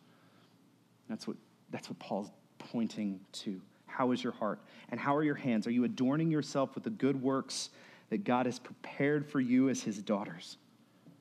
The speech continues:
The good works he prepared beforehand for you to walk in. How's your heart? How are your hands? Okay,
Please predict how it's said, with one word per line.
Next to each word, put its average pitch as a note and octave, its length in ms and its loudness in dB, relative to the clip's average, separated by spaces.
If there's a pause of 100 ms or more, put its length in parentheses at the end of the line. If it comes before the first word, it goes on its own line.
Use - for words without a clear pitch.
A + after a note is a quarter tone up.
(720)
The A#2+ 80 -2
good A#2+ 180 4
works C3 240 2
he C3 100 -2
prepared B2 380 0
beforehand A2+ 580 -4
for A2 80 -2
you G#2+ 160 0
to G#2+ 60 0
walk G#2 340 -2 (100)
in. F#2 280 -6 (160)
How's B2 260 -2
your D3+ 100 0
heart? A2+ 280 -2 (200)
How A#2+ 140 -2
are A2 120 2
your G#2 100 -2
hands? E2+ 440 -10 (2250)
Okay, - 200 -4